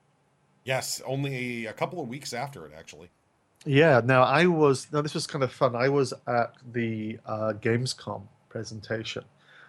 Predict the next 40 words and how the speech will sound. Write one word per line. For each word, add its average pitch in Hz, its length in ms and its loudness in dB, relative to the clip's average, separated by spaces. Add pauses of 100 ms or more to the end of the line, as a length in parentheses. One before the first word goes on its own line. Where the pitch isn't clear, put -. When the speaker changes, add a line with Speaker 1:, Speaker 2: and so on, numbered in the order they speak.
(120)
Speaker 2:
where 117 160 8
I 113 120 8
almost 127 440 4
passed - 480 0
out 113 280 0
due 117 160 -4
to 110 200 -8
the 113 180 -4
sheer 135 560 0
lack 135 460 -2
of 120 160 -2
air 131 180 2
conditioning. 110 800 -4 (140)
Oh 147 220 4
my 113 360 -4 (180)
Speaker 1:
<laughs> - 220 -18
Speaker 2:
God, 123 300 4 (480)
it 123 180 4
was 120 160 6
bad. - 240 4 (240)
But - 220 4 (160)
equally, 120 480 -2
I 117 100 4
was 120 180 4
also 127 300 0
coming 117 260 -2
off 104 200 -4
painkillers 110 680 -2
at 113 80 -6
the 117 80 -6
same 107 340 0
time, 110 300 0
so - 140 -2
I 131 140 4
was 107 260 4
not 120 560 8
in 113 100 6
a 110 80 2
good 107 340 -2
place. 104 480 -4